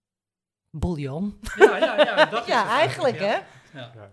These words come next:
Speaker 1: Ja, een soort bouillon
Speaker 2: Ja.
Speaker 1: van paprika en, eh, tomaat.
Speaker 2: Ja. Ja, echt ja, dat
Speaker 1: Ja.
Speaker 2: is wel echt mijn comfortfood.
Speaker 1: Ja,
Speaker 2: Als
Speaker 1: dat
Speaker 2: je me
Speaker 1: snap
Speaker 2: blij
Speaker 1: ik.
Speaker 2: moet maken, dan moet je <laughs> daarmee aankomen.
Speaker 1: Ja.
Speaker 2: Ja.
Speaker 1: Wat grappig. Ik wou het zondag maken.
Speaker 2: Oh,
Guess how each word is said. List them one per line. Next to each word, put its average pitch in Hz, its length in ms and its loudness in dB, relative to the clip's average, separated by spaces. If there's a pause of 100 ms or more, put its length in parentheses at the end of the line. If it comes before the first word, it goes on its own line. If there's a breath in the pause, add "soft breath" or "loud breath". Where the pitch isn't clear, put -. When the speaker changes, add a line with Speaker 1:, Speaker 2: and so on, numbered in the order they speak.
Speaker 1:
Ja, 190 140 -10
een 151 80 -10
soort 139 260 -10
bouillon 131 580 -10
Speaker 2:
Ja. 131 220 -20
Speaker 1:
van - 260 -16
paprika 123 680 -10
en, 107 260 -14
eh, 104 120 -16
tomaat. 104 600 -20 (200)
Speaker 2:
Ja. 139 200 -20 (640)
Ja, 127 360 -14 (140)
echt 175 220 -18 (480)
ja, 117 220 -10
dat 147 160 -12
Speaker 1:
Ja. 180 180 -6
Speaker 2:
is 196 140 -12
wel 190 200 -12
echt 180 180 -18
mijn 180 200 -14
comfortfood. 160 540 -18 (100)
Speaker 1:
Ja, 160 480 -6
Speaker 2:
Als 135 100 -18
Speaker 1:
dat - 80 -18
Speaker 2:
je - 60 -14
me 151 60 -14
Speaker 1:
snap 170 120 -6
Speaker 2:
blij 185 120 -2
Speaker 1:
ik. 208 60 -8
Speaker 2:
moet 208 100 -12
maken, 196 320 -12
dan 175 140 -16
moet 175 180 -18
je - 40 -14
<laughs> - 40 -20
daarmee 185 260 -8
aankomen. 151 200 -12
Speaker 1:
Ja. 170 200 -6 (960 soft breath)
Speaker 2:
Ja. 135 160 -20 (1080)
Speaker 1:
Wat - 160 -20
grappig. - 560 -20
Ik - 140 -20
wou 139 120 -4
het 139 100 -10
zondag 143 380 -12
maken. 123 480 -14
Speaker 2:
Oh, 160 460 -10